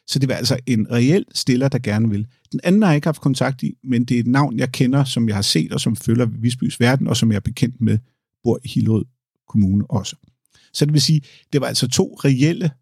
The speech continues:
borgere, som forsøgte at blive stiller for Jonas.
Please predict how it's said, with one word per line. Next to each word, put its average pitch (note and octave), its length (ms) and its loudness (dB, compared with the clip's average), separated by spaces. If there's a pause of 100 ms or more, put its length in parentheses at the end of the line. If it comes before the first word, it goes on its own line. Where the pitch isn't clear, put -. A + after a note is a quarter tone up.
(1500)
borgere, B2+ 400 2 (220)
som - 200 -8
forsøgte C#3 500 -2 (440)
at - 80 -20
blive A2+ 160 0
stiller G#2+ 360 0 (260)
for A2 80 -10
Jonas. G2 440 -4